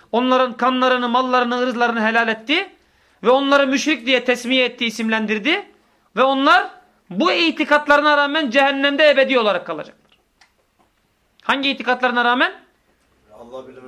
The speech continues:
Speaker 1: Allah'ın varlığına, birliğine, yaratıcı olduğuna, rızkı veren olduğuna, kainatı idare ettiğine inanmalarına rağmen.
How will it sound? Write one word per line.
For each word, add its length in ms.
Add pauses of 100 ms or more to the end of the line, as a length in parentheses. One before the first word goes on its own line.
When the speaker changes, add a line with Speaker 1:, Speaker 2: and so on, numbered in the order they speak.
Speaker 1:
Allah'ın 560
varlığına, 600 (400)
birliğine, 840 (1600)
yaratıcı 440
olduğuna, 560 (100)
rızkı 360
veren 220
olduğuna, 560 (360)
kainatı 500
idare 380
ettiğine 480 (640)
inanmalarına 720
rağmen. 240